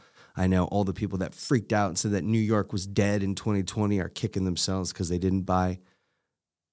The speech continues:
We're gonna be in a similar situation. Twenty twenty-three is gonna be totally insane. And if you have cash,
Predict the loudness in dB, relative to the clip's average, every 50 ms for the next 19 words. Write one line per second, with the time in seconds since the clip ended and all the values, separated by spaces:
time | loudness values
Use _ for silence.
0 | _ _ -4 -2 0 2 4 2 4 2 2 2 2 0 0 -2 -2 -2 -2 -2
1 | -4 -4 -6 -8 -8 -8 -8 -8 -8 -8 -10 -12 -14 -14 -16 _ _ _ _ _
2 | _ -6 -4 -4 -4 -4 -4 -4 -4 -4 -4 -4 -4 -4 -4 -4 -6 -8 -10 -8
3 | -6 -6 -6 -6 -6 -8 -8 -10 -10 -10 -12 -14 _ _ _ _ _ _ -12 -2
4 | 0 2 2 2 0 -2 -4 -4 -4 -2 -2 -4 -4 -4 -6 -6 -6 -6 -6 -8
5 | -6 -6 -4 -2 0 -2 -2 -4 -6 -8 -8 -8 -8 -10 -14 -16 -20 -20 _